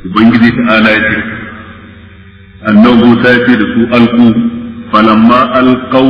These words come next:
saharu a'yunan nasi wastarhabu. Yayin da suka jefa sandunan su, sai suka sihirce idanun mutane, wastarhabuhum suka razanar da su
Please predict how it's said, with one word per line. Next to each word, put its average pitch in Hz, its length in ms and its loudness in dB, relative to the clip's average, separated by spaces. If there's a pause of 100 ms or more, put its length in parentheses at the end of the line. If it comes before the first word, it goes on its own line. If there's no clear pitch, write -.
(100)
saharu 117 520 -2
a'yunan 127 480 2
nasi 120 280 2
wastarhabu. 113 520 0 (300)
Yayin 110 320 0
da 117 80 2
suka 113 220 -2
jefa 131 320 0
sandunan 123 400 2
su, 180 140 0 (440)
sai 127 180 0
suka 131 220 -4
sihirce 131 400 0
idanun 123 380 2
mutane, 117 380 2 (440)
wastarhabuhum 139 800 0
suka 123 240 -2
razanar 160 500 0
da 143 60 -6
su - 40 -6